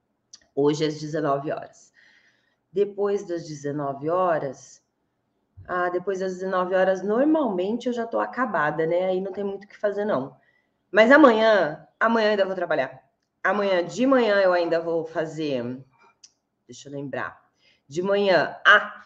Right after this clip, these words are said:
de manhã vai ser a aula inaugural com a turma vinte e quatro. Sim, turma vinte e quatro que a gente tá formando agora.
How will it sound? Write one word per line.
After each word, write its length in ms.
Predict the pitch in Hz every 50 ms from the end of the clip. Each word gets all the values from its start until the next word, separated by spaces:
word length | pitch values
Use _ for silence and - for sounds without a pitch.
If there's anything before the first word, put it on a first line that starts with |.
| _ _
de 180 | 135 156 175 180
manhã 380 | 175 170 160 160 160 165 170
vai 140 | 170 160 160
ser 140 | 160 - 151
a 140 | 143 143 147
aula 260 | 151 165 170 175 170
inaugural 1080 | 165 160 151 160 151 135 151 151 139 135 147 165 190 196 202 - - - - - - _ _
com 260 | - 190 190 196 196
a 120 | 170 165
turma 440 | 170 - 185 190 185 185 190 185 180
vinte 400 | 160 147 160 185 202 214 214 -
e 60 | -
quatro. 800 | - - 156 156 170 185 196 196 190 185 - 180 156 156 147 135 139
Sim, 380 | - - - 160 160 160 160 160
turma 240 | 160 143 143 143
vinte 220 | 147 160 156 156 -
e 40 | -
quatro 240 | - 131 135 -
que 80 | _ 147
a 40 | 147
gente 240 | 139 139 135 - -
tá 80 | 147
formando 400 | 147 - 143 139 131 131 131 127
agora. 440 | 123 123 123 127 135 160 208 233